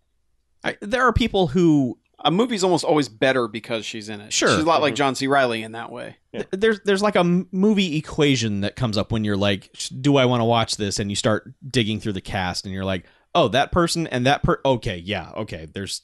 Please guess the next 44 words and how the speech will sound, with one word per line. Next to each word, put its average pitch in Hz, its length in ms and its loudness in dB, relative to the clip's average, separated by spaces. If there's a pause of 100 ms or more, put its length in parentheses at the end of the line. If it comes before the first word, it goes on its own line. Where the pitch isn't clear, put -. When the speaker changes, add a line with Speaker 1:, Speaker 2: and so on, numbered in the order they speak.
(100)
Speaker 1:
three 135 180 -2
people 104 260 -6
in 98 60 -4
this 95 160 -6
who 107 100 -8
are 90 60 -8
fucking 95 300 -8
awesome 92 260 -6
and 98 80 -10
everything. 90 380 -10
Let's, 92 180 -8
Speaker 3:
Yeah. - 120 -16
Speaker 1:
let's 87 180 -8
do - 100 -2
Speaker 2:
Mm-hmm. 85 100 -4
Speaker 1:
this." 82 160 -10
Speaker 3:
And, 120 80 -4
like, 110 220 -2
what, 107 200 -2 (260)
two 117 120 -4
or 113 80 2
three 104 200 0
weeks 107 200 -2
ago, 87 180 -2
we 85 100 -4
discussed 80 280 -6
the 85 80 -8
movies 82 240 -6
that, 82 220 -10
like, 82 160 -12 (560)
because 98 260 -4
someone 90 240 -2
i-, 87 240 -2
in 95 80 -4
is 85 160 -4
in 101 140 -2
it, 87 140 -2
we 87 100 -4
won't 95 320 -2
go 87 140 -6
see - 200 -6
it. - 80 -4
Speaker 1:
Mm-hmm. 196 320 -4 (160)
Speaker 3:
Yeah. 85 200 -8